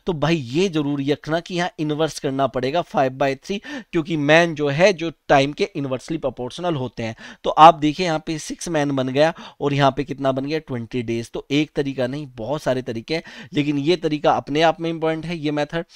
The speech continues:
ये मेथड भी बहुत इंपॉर्टेंट है और ये मेथड भी बहुत इंपॉर्टेंट है। तीसरा, अब कहाँ पे कौन सा यूज़ होगा वो भी हम लोग देखेंगे। नेक्स्ट क्वेश्चन देखिए,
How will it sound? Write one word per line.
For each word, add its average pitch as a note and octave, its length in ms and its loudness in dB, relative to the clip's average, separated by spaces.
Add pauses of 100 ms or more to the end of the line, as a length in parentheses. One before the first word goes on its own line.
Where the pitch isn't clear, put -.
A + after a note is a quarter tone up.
(260)
ये C#3+ 160 2
मेथड D#3 340 2
भी C#3 200 -4
बहुत D#3 300 0
इंपॉर्टेंट E3 360 -2
है E3+ 120 -6 (420)
और C#3 120 0
ये D3 140 0
मेथड C3 340 0
भी D3+ 160 -6
बहुत A#2+ 300 -8
इंपॉर्टेंट F#2 360 -14
है। F2+ 60 -16 (1040)
तीसरा, A#2 320 -6 (420)
अब D#3+ 200 12 (100)
कहाँ E3 260 2
पे F#3+ 100 0
कौन F3 300 -2
सा G3+ 100 -2
यूज़ F#3 300 -2
होगा E3+ 200 -2
वो A#2+ 160 -4
भी C3+ 120 0
हम D#3+ 140 0
लोग D#3+ 160 -2
देखेंगे। D#3+ 420 -4 (260)
नेक्स्ट C#3 260 0
क्वेश्चन C3+ 320 -6
देखिए, F2+ 360 -14